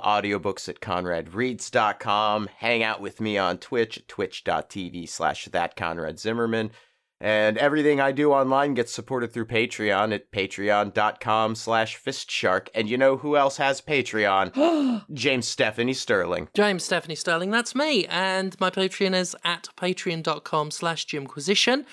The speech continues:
Speaker 3: Uh, I am back in the game review business as well. Uh, you can check all those out at the jimquisition dot com. Uh, I do believe a Gotham Knights review will be ready before this podcast is out. Uh, I also stream at Twitch T V slash Jim Sterling.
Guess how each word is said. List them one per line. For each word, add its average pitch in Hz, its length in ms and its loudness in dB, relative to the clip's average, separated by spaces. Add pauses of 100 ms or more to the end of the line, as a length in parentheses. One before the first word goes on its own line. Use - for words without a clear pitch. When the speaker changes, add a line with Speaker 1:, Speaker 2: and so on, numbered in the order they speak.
(400)
Speaker 3:
Uh, 131 240 2
I 143 380 2
am 139 260 -2
back 165 240 -2
in 160 80 -2
the 147 60 0
game 196 320 2
review 185 320 0
business 175 460 0
as 147 260 -6
well. 214 400 0 (260)
Uh, 139 220 -2
you 139 80 -8
can 143 160 -8
check - 300 -6
all 147 100 0
those 139 260 0
out 135 220 0
at 131 420 -4
the 139 300 -2
jimquisition 135 800 -6
dot 127 320 -4
com. 165 480 0 (340)
Uh, 127 260 0
I 131 100 0
do 135 180 0
believe 131 260 0
a 131 120 0
Gotham 135 340 -6
Knights 131 280 -8
review 135 260 -6
will 135 160 -2
be 139 180 -8
ready 139 240 -4
before 143 640 0
this 139 180 -8
podcast 175 460 -4
is 165 180 -4
out. 269 320 -2 (440)
Uh, 139 240 0
I 151 80 2
also 156 180 -2
stream 220 400 4
at 147 140 -4
Twitch - 280 0
T 151 180 -2
V 135 180 2
slash 175 340 -2
Jim 127 220 -2
Sterling. 151 520 0